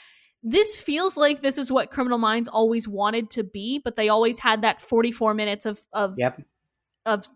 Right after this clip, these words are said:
Speaker 1: T V airtime, you know, and they were, like, beholden to that."
Speaker 2: Yeah, and I think that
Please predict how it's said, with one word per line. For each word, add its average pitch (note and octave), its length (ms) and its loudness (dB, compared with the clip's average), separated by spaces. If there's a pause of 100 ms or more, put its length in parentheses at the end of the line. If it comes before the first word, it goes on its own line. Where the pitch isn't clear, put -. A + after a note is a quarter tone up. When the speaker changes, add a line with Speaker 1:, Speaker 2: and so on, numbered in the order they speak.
(180)
Speaker 1:
T B3 160 0
V A3+ 160 -2
airtime, F#3 480 -4
you G#3 100 -8
know, A3+ 140 2
and A#3 100 2
they A#3 80 6
were, A#3 80 4
like, G#3 320 0
beholden B3 600 2
to A3 240 -8
that." C3+ 260 -4 (1080)
Speaker 2:
Yeah, F3 480 2
and E3+ 160 0
I F3 120 0
think B3 480 -2 (160)
that C#3 380 0